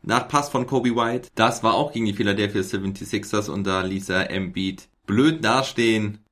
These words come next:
zieht da von der Seite rein und haut das Ding rein. Ja, und der hat irgendwie mehr gefetzt,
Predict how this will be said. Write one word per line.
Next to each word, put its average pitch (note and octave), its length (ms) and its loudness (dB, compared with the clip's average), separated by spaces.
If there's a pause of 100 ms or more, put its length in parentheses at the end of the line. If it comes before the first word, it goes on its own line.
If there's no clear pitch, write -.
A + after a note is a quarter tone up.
zieht C3+ 180 -2
da A2 100 4
von A2 140 0
der G#2 140 2
Seite G#2 420 2
rein G2 400 0
und F2 420 -6
haut F2+ 220 -4
das F2 140 -4
Ding F2 180 -6
rein. E2+ 420 -2 (200)
Ja, G2 220 0
und G2 300 -4
der F#2+ 160 -2
hat G#2 160 -6
irgendwie G#2 320 -2
mehr G2+ 240 0
gefetzt, - 640 -4